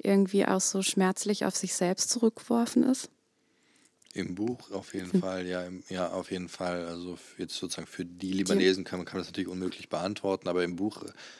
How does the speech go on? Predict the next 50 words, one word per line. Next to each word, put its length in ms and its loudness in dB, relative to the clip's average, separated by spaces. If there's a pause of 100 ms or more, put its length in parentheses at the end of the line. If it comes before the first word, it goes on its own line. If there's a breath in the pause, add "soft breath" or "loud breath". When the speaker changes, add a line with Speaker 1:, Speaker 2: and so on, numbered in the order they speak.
(200 loud breath)
Speaker 2:
ist 120 -10
das 80 -2
schon 200 0
so 140 2
auch 360 2
von 160 -4
mir 140 0
angelegt. 640 0
Ähm, 360 -4 (720 loud breath)
es 160 -4
ist 200 0
ja, 340 4
also, 340 -4 (160)
ähm, 280 -6
im, 180 -6 (300)
der 140 2
Titel 340 2
hat 140 0
im 220 -4
Deutschen 320 0
irgendwie 180 -2
auch 140 -4
so 160 -8
eine 100 -8
schöne 180 -4
Doppeldeutigkeit, 760 -2
die 100 0
die 120 -4
Übersetzungen 640 -2
ver-, 260 -6
nicht 220 -4
mehr 140 -2
Speaker 1:
Ja. 100 10
Speaker 2:
haben, 160 0
die 120 0
da 140 8
Speaker 1:
Mhm. 60 4
Speaker 2:
verloren 320 4
gehen 180 0
leider. 360 -2 (680 soft breath)
Also 220 -4
die 120 -4
Vermissten 460 0
sind 200 -6
ja 80 0
da 120 -2
eben 220 0
nicht 180 -6
nur 120 -4
die 300 0